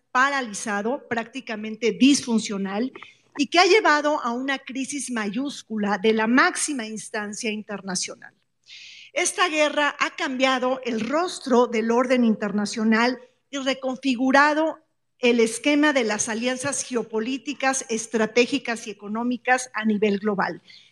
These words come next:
Precisamente hoy, Natán, habría que recordar que se cumplen los dieciocho meses de aquel día fatídico de la invasión de Rusia a Ucrania, que sellarán sin duda la historia del siglo veintiuno.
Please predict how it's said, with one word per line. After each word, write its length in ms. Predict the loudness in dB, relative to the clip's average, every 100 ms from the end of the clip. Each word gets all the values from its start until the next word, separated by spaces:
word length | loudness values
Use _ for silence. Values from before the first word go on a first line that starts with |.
| _
Precisamente 840 | 0 0 0 0 0 0 2 4
hoy, 260 | 6 6 4 -4
Natán, 400 | -6 -2 0 2
habría 300 | 2 2 0
que 100 | 0
recordar 540 | 0 0 -2 -2 -4
que 100 | -10
se 160 | -14 -14
cumplen 460 | -16 -10 -8 -6
los 180 | -6 -6
dieciocho 600 | -8 -6 -4 -2 0 2
meses 640 | 4 4 4 0 -4 -4 -8 -16 -20 _
de 100 | -4
aquel 360 | -4 -4 -4 0
día 260 | 2 2
fatídico 800 | 2 -2 4 4 6 4 4 4
de 160 | 4 0
la 80 | 0
invasión 560 | 0 0 0 0 0
de 140 | 0 -2
Rusia 400 | -6 -6 -4 -4
a 180 | -4
Ucrania, 600 | -6 -2 0 -2 -2 -6 -6 -14 -20 -12
que 120 | -6
sellarán 560 | -2 -2 0 2 2 2
sin 260 | 2 4 6
duda 320 | 4 4 4
la 140 | 2
historia 580 | -2 2 4 4 2 -4
del 160 | -6 -6
siglo 360 | -6 -2 0
veintiuno. 580 | 0 -2 -8 -14 -20